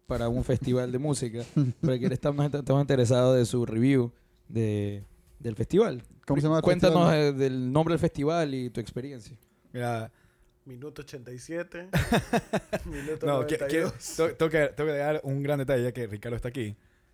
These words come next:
Speaker 3: Precisamente, la banda que más quería ver era Slipknot. A mí no me interesaba Slipknot, pero aquí
Speaker 1: ¿No te interesaba Slipknot?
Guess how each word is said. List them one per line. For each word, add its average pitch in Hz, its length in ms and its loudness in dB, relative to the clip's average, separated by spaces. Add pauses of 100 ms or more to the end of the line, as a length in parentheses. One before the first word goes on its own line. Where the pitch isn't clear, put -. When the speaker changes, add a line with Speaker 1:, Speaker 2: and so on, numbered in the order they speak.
(380)
Speaker 3:
Precisamente, 139 800 -2
la 120 140 -6
banda 143 220 0
que 127 100 0
más 135 200 -2
quería 120 280 -2
ver 117 300 0 (200)
era 98 200 -8
Slipknot. 101 400 -6 (640)
A 107 100 -10
mí 123 120 -6
no 131 100 -4
me 127 80 -6
interesaba 117 500 -4
Slipknot, 104 380 -8
pero 92 520 -8 (480)
aquí 104 800 -10
Speaker 1:
¿No 143 160 0
te 175 80 -2
interesaba 147 460 0
Slipknot? 147 320 -6